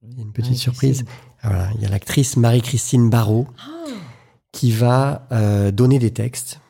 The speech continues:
Speaker 1: qu'elle est en train de sélectionner en ce moment et qui vont être en adéquation en, avec chacun des éléments. Donc, euh, l'esprit, l'eau, la terre, le feu,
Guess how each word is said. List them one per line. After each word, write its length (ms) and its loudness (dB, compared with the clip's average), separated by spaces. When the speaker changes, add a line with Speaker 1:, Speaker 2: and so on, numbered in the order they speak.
Speaker 1:
qu'elle 140 -2
est 120 -4
en 60 2
train 200 2
de 120 4
sélectionner 680 0
en 100 0
ce 140 -6
moment 360 2
et 100 0
qui 140 -8
vont 140 0
être 200 0
en 40 2
adéquation 640 0
en, 240 -2
avec 180 -2
chacun 280 2
des 200 4
éléments. 420 0
Donc, 280 -2
euh, 80 2
l'esprit, 720 2
l'eau, 400 2
la 140 0
terre, 560 0
le 120 -2
feu, 460 -2